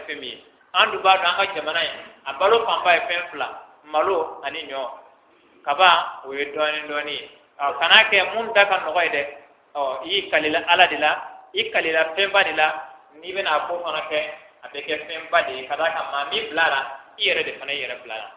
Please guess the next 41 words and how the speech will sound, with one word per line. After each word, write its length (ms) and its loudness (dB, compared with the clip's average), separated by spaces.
A, 220 4
a 100 6
tɛ 120 10
fana 220 6
ka 120 8
fɔ, 180 8
awa, 240 6
e 100 10
bɛ, 240 8
awa, 320 8
maa 160 8
kelen, 280 8
i 100 2
bɛ 240 8
kilo 160 4
in 140 4
bɛɛ 160 8
lajɛlen 360 8
ta 100 6
ka 180 6
d'a 180 12
ma, 100 2
ko 100 4
maa 260 6
tan 180 10
ni 60 -2
yɔrɔ, 160 4
i 40 8
k'a 200 10
bɛɛ 120 6
lajɛlen 320 4
ta 100 4
ka 100 8
di 80 -2
maa 240 8
kelen 180 4
ma, 80 2
o 40 2
tɛ 160 0
kɛ 100 8
dɛ. 100 6